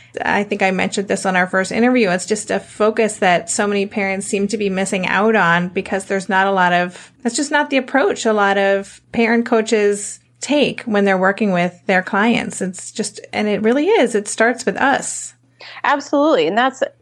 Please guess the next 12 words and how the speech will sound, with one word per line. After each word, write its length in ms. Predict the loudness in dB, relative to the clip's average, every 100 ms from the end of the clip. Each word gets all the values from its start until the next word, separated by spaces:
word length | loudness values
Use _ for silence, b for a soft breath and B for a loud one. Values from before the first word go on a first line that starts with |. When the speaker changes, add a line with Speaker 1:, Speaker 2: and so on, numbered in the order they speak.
| -10 -8
Speaker 2:
I 60 |
think, 200 | -6 -6 -4
my 160 | 0 0
one 560 | 0 2 2 2 -4 -6 -2
big 200 | -2 0
surprise 720 | -2 2 4 4 2 0 -2
was 400 | 2 4 2 0 0
all 240 | 2 2
the 100 | 0
focus 460 | -2 -2 0 -2 -2
on 500 | -2 0 -2 -4 -4
him. 420 | 0 0 0 -8